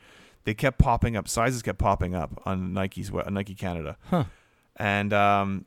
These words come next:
Speaker 1: but I needed a, a thirteen, a twelve and a half or a thirteen, and I don't know what made me think this, but I, I felt like they would fit big. I don't know why,
Speaker 2: Uh-huh.
Speaker 1: but a size twelve popped up, women's,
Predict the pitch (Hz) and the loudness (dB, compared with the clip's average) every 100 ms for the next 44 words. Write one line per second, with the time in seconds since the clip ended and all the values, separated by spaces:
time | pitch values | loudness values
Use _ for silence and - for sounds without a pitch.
0 | - 113 107 - - 107 104 110 101 95 | -10 0 0 0 -6 -4 -2 -2 -2 -2
1 | 98 - 92 - 110 104 107 101 98 90 | -2 -2 -6 0 0 0 -4 -2 -2 -4
2 | - 107 107 101 98 90 90 92 - 92 | -2 0 0 -2 -2 -4 -4 -6 -4 -4
3 | - 127 113 110 - 98 95 90 92 _ | -2 -2 -2 -2 -6 -4 -4 -4 -8 _
4 | _ _ _ _ _ _ _ _ _ _ | _ _ _ _ _ _ _ _ _ _
5 | _ - 131 202 226 165 139 160 147 147 | _ -4 0 4 4 6 6 4 6 6
6 | 131 - 131 131 131 135 - - 101 104 | 4 4 4 4 4 4 4 2 4 4
7 | - _ - - 120 - - 208 202 220 | -2 _ -4 -2 -2 -6 -2 0 2 0
8 | 208 170 127 - 214 - 107 87 82 110 | 2 2 0 2 2 4 2 2 2 0
9 | 147 170 101 101 107 113 117 117 _ _ | 4 2 4 4 6 4 0 -2 _ _
10 | _ - 117 107 117 110 123 120 156 160 | _ 0 0 0 0 4 6 4 2 2
11 | - - - 147 185 175 104 95 - _ | 2 0 4 6 8 6 4 -4 -14 _
12 | _ - 113 98 - 90 87 - - - | _ 2 4 2 4 4 2 -4 -10 -14
13 | - 104 117 90 82 104 - | -2 4 6 6 2 -2 -8